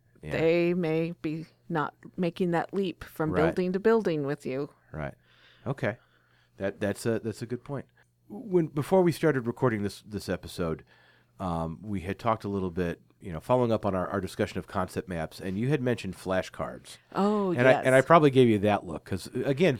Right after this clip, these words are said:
Speaker 1: like, like mnemonic devices, flashcards to me have, I've always seen that as being about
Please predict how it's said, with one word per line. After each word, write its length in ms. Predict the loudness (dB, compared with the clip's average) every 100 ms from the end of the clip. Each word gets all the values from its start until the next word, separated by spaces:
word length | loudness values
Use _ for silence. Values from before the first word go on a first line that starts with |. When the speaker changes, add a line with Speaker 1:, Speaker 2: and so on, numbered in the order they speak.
| 4
Speaker 1:
like, 240 | 4 4
like 220 | 4 2 2
mnemonic 360 | 4 4 4
devices, 420 | 2 2 2 0
flashcards 580 | 0 4 4 2 0 0 -4
to 60 |
me 140 | -6 -4
have, 320 | -4 -6 _ _ _ -20 -20 -20 _ -20 -6
I've 200 | 0 4
always 260 | 4 4 2
seen 220 | -2 0
that 220 | 2 2
as 200 | 2 -4
being 380 | 0 0 0 0
about 480 | -2 -2 0 0